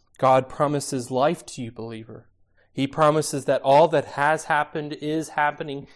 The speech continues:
and will happen has this great end at its,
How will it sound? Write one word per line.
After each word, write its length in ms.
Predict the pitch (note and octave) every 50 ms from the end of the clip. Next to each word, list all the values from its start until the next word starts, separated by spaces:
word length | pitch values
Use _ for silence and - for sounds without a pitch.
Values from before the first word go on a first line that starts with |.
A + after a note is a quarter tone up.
| _ _ _ -
and 240 | - C3 C3+ C3+ C3
will 280 | C3+ C#3+ D#3 E3+ E3+ C#3+
happen 560 | C#3+ B2+ A#2 A#2 A#2 - C3+ A#2+ A#2+ A#2+ - _ _ _ _ _ _ -
has 300 | - D#3+ D3+ D3 C3+ -
this 240 | C#3+ C#3 C#3+ -
great 440 | - - D3 D3+ D#3+ E3 F3 F3+ - -
end 400 | D#3 D#3+ E3 E3+ D#3 C#3 B2 B2 -
at 200 | - C#3 C3 B2+
its, 420 | C3 C#3 C3+ - - - - -